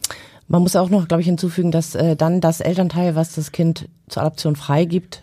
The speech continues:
im Grunde auch raus ist. Also da bestehen dann auch keine Ansprüche mehr des Kindes, was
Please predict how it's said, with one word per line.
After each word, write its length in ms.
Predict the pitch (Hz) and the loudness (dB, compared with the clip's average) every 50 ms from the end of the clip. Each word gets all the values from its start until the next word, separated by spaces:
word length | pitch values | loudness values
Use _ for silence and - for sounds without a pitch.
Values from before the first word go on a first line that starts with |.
| - | -8
im 160 | - - 147 | -4 -2 -2
Grunde 280 | 139 147 156 160 143 - | 0 2 0 0 0 -2
auch 140 | - - - | -4 -4 -2
raus 280 | 139 147 160 165 - | 2 2 2 2 2
ist. 220 | - - 120 - - | 0 -2 -4 -2 -2
Also 200 | - 127 131 127 | -2 -2 0 0
da 120 | 131 135 | 0 0
bestehen 280 | 135 143 139 - 151 156 | 0 0 0 2 2 2
dann 80 | 151 | 2
auch 120 | 135 135 - | 2 0 0
keine 200 | - 151 143 135 | 2 2 2 2
Ansprüche 420 | 127 156 - - - 143 143 - | 2 0 -2 -2 -4 -2 0 2
mehr 120 | 147 143 143 | 2 2 2
des 160 | 143 143 - | 0 -2 0
Kindes, 380 | - 180 180 165 160 156 - - _ | 0 2 2 4 2 0 -2 -8 _
was 280 | - - 147 143 - | -6 -4 -4 -4 -6